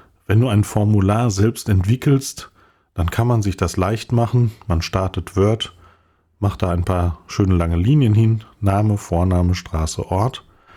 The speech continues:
Und dann kann man da drauf schreiben, nachdem man es ausgedruckt hat.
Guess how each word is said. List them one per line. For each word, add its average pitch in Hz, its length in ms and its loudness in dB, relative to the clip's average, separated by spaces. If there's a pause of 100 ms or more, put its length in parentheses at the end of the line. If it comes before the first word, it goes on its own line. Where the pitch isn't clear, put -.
(460)
Und 120 180 0
dann 87 160 -2
kann 82 220 -4
man 76 160 -2
da 82 140 -2
drauf 120 420 -4
schreiben, 85 640 -4 (1000)
nachdem 82 540 -4
man 104 160 2
es - 220 -4 (160)
ausgedruckt - 720 -4
hat. - 220 -10